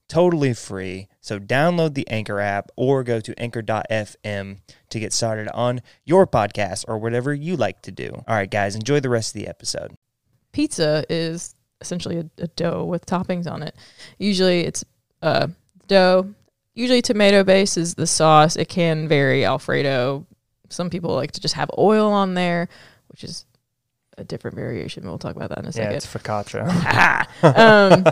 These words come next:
Speaker 2: <laughs> sorry, I got
Speaker 1: Yeah.
Speaker 2: excited about that.
Speaker 1: Focaccia is probably one of
Speaker 2: Focaccia.
Speaker 1: the earlier forms of pizza.
Speaker 2: Oh, Tim, did you write this? You're
Speaker 1: <laughs>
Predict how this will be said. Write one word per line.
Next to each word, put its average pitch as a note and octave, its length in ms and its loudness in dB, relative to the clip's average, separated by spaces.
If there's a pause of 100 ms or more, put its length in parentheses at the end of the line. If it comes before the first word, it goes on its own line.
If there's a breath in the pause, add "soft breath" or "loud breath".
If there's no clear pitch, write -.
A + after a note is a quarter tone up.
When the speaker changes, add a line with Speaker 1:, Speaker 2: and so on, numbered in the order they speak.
(800 loud breath)
Speaker 2:
<laughs> - 40 -20
sorry, G2 260 -6
I A2+ 40 -2
got A#2 100 -2
Speaker 1:
Yeah. - 60 0
Speaker 2:
excited D3+ 280 -4
about C#3+ 120 -4
that. C#3+ 200 2
Speaker 1:
Focaccia D#3+ 300 4
is A#2 80 0
probably B2 260 6
one B2 160 4
of A#2+ 60 2
Speaker 2:
Focaccia. - 20 2
Speaker 1:
the A#2 140 2
earlier B2 400 4
forms A2+ 420 -4
of - 160 -14
pizza. A2 480 -4 (180)
Speaker 2:
Oh, B3+ 400 6
Tim, C4 500 4
did G#3+ 180 -2
you F4 160 6
write G#3 180 6
this? F4 260 0
You're C4+ 120 -4
Speaker 1:
<laughs> A3 800 6